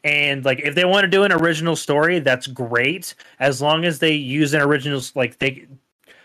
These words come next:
use, use pre-existing characters within original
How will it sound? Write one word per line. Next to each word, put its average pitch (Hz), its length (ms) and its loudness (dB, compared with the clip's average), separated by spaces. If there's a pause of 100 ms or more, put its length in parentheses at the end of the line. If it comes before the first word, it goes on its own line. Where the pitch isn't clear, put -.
(260)
use, 175 380 0
use 190 300 0
pre-existing 185 580 0
characters 139 600 2
within 131 340 0
original 120 680 -2